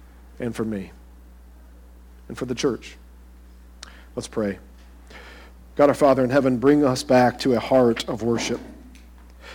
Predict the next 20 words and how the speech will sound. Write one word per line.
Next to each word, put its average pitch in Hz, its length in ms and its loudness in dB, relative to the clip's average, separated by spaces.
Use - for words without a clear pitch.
Help 139 200 4
us 135 160 2
to - 80 -4
bring 139 260 4
our 127 140 2
hearts 131 380 2
before 135 500 2
you, 117 380 0
that 117 140 -2
our 123 260 2
worship 139 400 4
would 131 120 2
not 135 280 2
be 120 260 2
meaningless, 135 720 4
but 127 140 -2
it 139 80 2
would 131 100 -2
be 131 100 4
meaningful. 131 1400 2